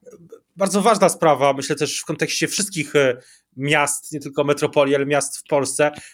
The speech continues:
bo wszystkie przeszły przez, e, przechodzi-, przechodzą przez pandemię, że, że pandemia sprawiła, że mieszkańcy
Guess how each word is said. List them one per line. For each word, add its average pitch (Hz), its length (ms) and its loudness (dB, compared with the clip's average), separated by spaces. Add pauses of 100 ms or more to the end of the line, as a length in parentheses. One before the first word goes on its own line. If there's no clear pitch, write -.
(320)
bo 147 100 -4
wszystkie 175 320 -4
przeszły 156 320 -4
przez, 143 340 -2
e, 143 100 0
przechodzi-, 139 380 -6
przechodzą 147 360 -2
przez 131 180 -6
pandemię, 135 600 0 (380)
że, 143 200 -2
że 151 100 -2
pandemia 185 380 2
sprawiła, 190 360 2
że 170 120 -2
mieszkańcy 180 580 0